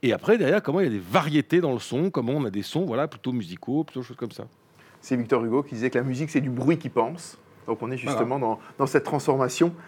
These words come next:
Speaker 2: Euh, comment le son a évolué, Frédéric Ocard, au cours, au cours des siècles, à travers l'histoire,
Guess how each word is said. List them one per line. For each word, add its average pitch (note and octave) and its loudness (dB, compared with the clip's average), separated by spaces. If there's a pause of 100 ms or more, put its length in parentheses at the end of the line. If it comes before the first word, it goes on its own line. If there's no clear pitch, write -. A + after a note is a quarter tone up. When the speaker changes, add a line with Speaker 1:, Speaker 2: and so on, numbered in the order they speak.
(280)
Speaker 2:
Euh, A#2+ 6 (220)
comment A#3 6
le G#3 8
son G3+ 0
a E3 4
évolué, C3 4
Frédéric C3 -2
Ocard, C#3+ 2 (300)
au D#3+ 10
cours, E3+ 0
au C#3 4
cours E3+ 2
des D3 6
siècles, A#2 2
à C3 4
travers B2+ 2
l'histoire, A2+ 0